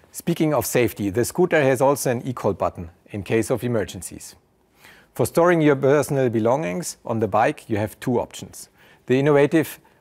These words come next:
side loading compartment for your helmet, charging cable or shopping items. For your mobile phone, the C E zero four provides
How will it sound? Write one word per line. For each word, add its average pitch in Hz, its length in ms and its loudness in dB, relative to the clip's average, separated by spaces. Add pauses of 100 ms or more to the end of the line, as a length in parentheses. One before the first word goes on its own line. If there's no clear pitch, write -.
side 131 300 0
loading 143 260 2
compartment 147 680 0
for 120 200 0
your 117 100 2
helmet, 135 560 -2
charging 120 380 0
cable 123 280 0
or 110 120 0
shopping 147 340 -2
items. 165 520 -2 (580)
For 123 140 2
your 120 100 4
mobile 151 320 4
phone, 143 480 2
the 117 120 2
C 139 260 -4
E 131 40 0
zero 123 220 2
four 139 240 2
provides 117 640 0